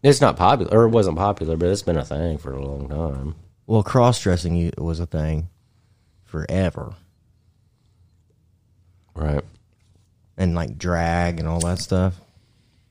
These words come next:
Speaker 2: And now kid-, now adults are taking their children to drag shows. Weird.
Speaker 1: Weird.
Speaker 2: We talked about that already.
Speaker 1: Yeah. But, uh, yeah, I think,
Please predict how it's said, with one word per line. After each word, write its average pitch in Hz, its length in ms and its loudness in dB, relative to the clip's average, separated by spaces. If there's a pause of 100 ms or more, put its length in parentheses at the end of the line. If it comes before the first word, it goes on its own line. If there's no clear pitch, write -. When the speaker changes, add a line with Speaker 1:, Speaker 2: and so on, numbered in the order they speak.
(480)
Speaker 2:
And 85 80 -6
now 90 140 2
kid-, - 280 -6
now 87 440 -2 (200)
adults - 520 -4
are 90 60 -4
taking 87 360 -2
their 78 80 -2
children 87 380 -2
to 78 100 -6
drag 85 400 0
shows. - 420 -8 (1400)
Weird. 80 560 -6 (400)
Speaker 1:
Weird. - 280 -8 (640)
Speaker 2:
We 90 60 -14
talked 85 280 -2
about 76 200 -6
that - 180 -6
already. - 420 -10
Speaker 1:
Yeah. 67 260 -4 (440)
But, 95 300 0
uh, 73 600 -2 (840)
yeah, 123 140 6
I 117 40 4
think, 117 260 2